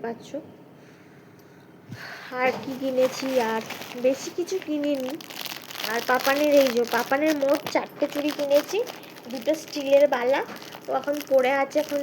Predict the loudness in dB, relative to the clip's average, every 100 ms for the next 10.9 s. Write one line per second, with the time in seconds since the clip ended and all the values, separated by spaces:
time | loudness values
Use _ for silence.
0 | 2 2 2 0 -2 -4 -6 -10 -14 -8
1 | -2 0 2 0 2 0 0 -2 -2 -4
2 | -14 -20 -18 -16 -14 -16 -14 -10 -4 2
3 | 2 2 -2 0 2 0 -2 2 4 4
4 | 4 0 -10 -18 -18 -10 -6 -4 -4 -4
5 | -6 -2 -2 -2 -6 -14 -12 -4 0 0
6 | 0 -2 -4 -12 -8 -6 -6 -2 0 2
7 | 6 6 6 2 2 0 0 0 2 2
8 | 0 -4 -8 -14 -4 -2 -2 -2 -4 -6
9 | -8 -6 -6 -8 -10 -12 -18 -20 -20 -16
10 | -8 -4 -2 0 -2 -4 -6 -6 -6